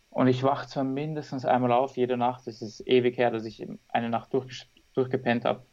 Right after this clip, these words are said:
Aber durch die ganzen Supplements und halt, dass ich eh drauf schaue, dass es dunkel ist und so, schlafe ich, wenn ich schlafe, ganz gut. Aber wie gesagt,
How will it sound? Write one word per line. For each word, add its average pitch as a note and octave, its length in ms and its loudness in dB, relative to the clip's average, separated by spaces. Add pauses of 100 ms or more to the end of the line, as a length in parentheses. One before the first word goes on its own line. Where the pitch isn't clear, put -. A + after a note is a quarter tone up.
(220)
Aber A#2+ 260 4
durch B2 180 -4
die - 80 -4
ganzen B2+ 640 0
Supplements B2 800 0
und A2 180 -2
halt, A#2 280 -2
dass A#2 160 -2
ich B2 80 -4
eh B2+ 140 2
drauf A#2+ 240 0
schaue, A#2 180 0
dass A2+ 140 0
es - 100 -18
dunkel B2+ 300 2
ist A#2+ 120 0
und A#2+ 80 -2
so, A2+ 200 2
schlafe B2 420 2
ich, B2+ 120 -6
wenn B2+ 180 2
ich E3 120 -4
schlafe, B2+ 400 -2
ganz B2 260 -6
gut. F3 260 -4 (2250)
Aber A#2+ 260 4
wie A2+ 80 -2
gesagt, A2 300 -6